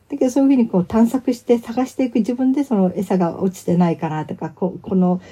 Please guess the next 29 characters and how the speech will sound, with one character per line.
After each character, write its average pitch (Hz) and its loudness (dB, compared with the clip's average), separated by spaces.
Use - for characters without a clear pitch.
ど 190 0
こ - -14
か 180 -2
に 170 0
あ 160 -2
る 170 -6
か 165 -4
な 165 -2
っ 175 -2
て 175 -4
人 165 2
間 160 -4
の 160 -4
食 160 -8
べ 160 -2
残 160 -6
し - -14
と 165 -10
か 147 -12
ね、 175 -8
そ - -6
う - 2
い 226 2
う - 2
も 240 0
の 240 -2
を、 185 -4
え 165 -6
ー、 190 -10